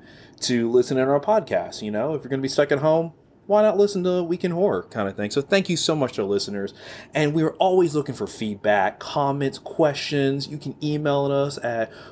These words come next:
weekinhorror at gmail dot com. You know, if you're bored at home, throw a shout out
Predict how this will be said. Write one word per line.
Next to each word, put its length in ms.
weekinhorror 640
at 140
gmail 480
dot 240
com. 540
You 120
know, 160
if 140
you're 100
bored 280
at 80
home, 460
throw 160
a 40
shout 300
out 240